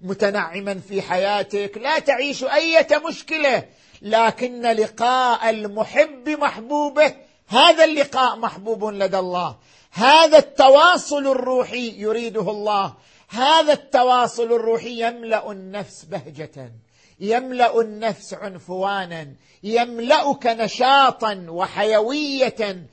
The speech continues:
وإقبالا على الحياة. إذا افتتحت يومك بتواصل روحي، إذا ختمت ليلك بتواصل روحي،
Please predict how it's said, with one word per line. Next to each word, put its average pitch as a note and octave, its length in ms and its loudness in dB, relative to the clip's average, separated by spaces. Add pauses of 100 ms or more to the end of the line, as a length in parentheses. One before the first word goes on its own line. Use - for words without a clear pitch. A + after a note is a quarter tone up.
(200)
وإقبالا C4 1000 0
على A#3 220 -4
الحياة. G#3+ 680 -2 (320)
إذا G#3 180 0
افتتحت - 600 -8
يومك G#3 600 -4
بتواصل F3 800 -8
روحي، E3 580 -10 (340)
إذا A3+ 280 -2
ختمت A3 580 -4
ليلك B3 580 -2
بتواصل G3 840 -4
روحي، F#3 600 -8